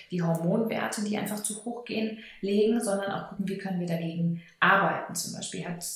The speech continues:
Cortisol einen wunderbaren Gegenspieler, das ist das sogenannte Oxytocin.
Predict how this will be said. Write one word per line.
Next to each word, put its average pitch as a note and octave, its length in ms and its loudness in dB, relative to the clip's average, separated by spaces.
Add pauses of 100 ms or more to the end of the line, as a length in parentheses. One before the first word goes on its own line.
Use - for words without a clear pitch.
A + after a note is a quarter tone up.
(200)
Cortisol F3 460 0
einen E3+ 260 2
wunderbaren E3+ 600 2
Gegenspieler, B3+ 600 0
das - 220 -2
ist - 80 -4
das - 120 -6
sogenannte E3+ 460 -4
Oxytocin. - 680 -6